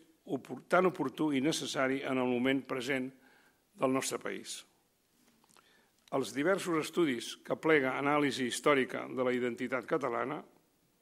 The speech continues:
sota la direcció del professor Flosel Sabater, consideren amb el degut rigor les condicions temporalment canviants, els factors que en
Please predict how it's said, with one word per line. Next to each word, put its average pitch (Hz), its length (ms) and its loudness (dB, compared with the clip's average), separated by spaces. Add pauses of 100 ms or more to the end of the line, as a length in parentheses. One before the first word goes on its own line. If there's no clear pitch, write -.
(320)
sota 123 720 -2 (160)
la 131 100 2
direcció 123 380 -2
del 107 60 -8
professor 117 640 -6 (120)
Flosel 120 340 -10
Sabater, 165 460 0 (500)
consideren 160 640 2 (100)
amb 151 240 2
el 143 160 2
degut 147 320 2
rigor 151 460 2 (680)
les 143 220 2
condicions 151 580 0
temporalment 147 640 2
canviants, 151 800 2 (360)
els 151 160 0
factors 170 480 2
que - 120 -2
en 139 140 0